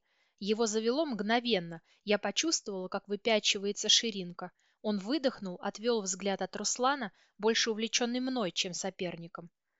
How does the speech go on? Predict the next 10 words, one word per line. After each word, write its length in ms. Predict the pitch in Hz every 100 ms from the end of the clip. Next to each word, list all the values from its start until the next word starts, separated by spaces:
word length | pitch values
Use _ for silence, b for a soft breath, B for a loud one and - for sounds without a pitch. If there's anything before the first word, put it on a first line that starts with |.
| _ _ _ _
«Вы 220 | 202 220
уже 240 | 269 269 302
пробовали 560 | - 285 190 180 185
по 160 | 180 190
одному. 500 | 190 196 196 180 170 _ _ _
Видите, 440 | 208 320 370 -
что 200 | 269 -
из 160 | 202 185
этого 320 | 190 180 180
вышло?» 500 | 175 175 - - 170